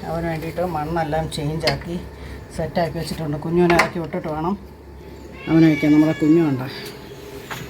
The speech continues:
ഇത് കണ്ട, അവൻ വിളിച്ചുകൊണ്ടിരിക്കുകയാണ്. ആ, നിക്കട്ടെ ഏട്ടാ. ഓ, ആ, സങ്കടം പറയാണ്, അവനൊട്ടും ഇഷ്ടപ്പെട്ടില്ല.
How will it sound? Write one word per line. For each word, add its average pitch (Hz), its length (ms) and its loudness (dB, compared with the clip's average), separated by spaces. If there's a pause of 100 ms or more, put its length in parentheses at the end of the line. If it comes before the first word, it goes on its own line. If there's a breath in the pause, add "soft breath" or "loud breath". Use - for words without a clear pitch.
ഇത് 156 160 -4
കണ്ട, 139 120 0 (100)
അവൻ 156 180 -2
വിളിച്ചുകൊണ്ടിരിക്കുകയാണ്. 143 800 -2 (1500)
ആ, - 20 0 (460)
നിക്കട്ടെ 190 400 4
ഏട്ടാ. 165 180 -2 (1700)
ഓ, - 20 -2 (240)
ആ, - 20 2 (520)
സങ്കടം 170 400 2
പറയാണ്, 185 320 4
അവനൊട്ടും 160 360 2
ഇഷ്ടപ്പെട്ടില്ല. 208 500 -4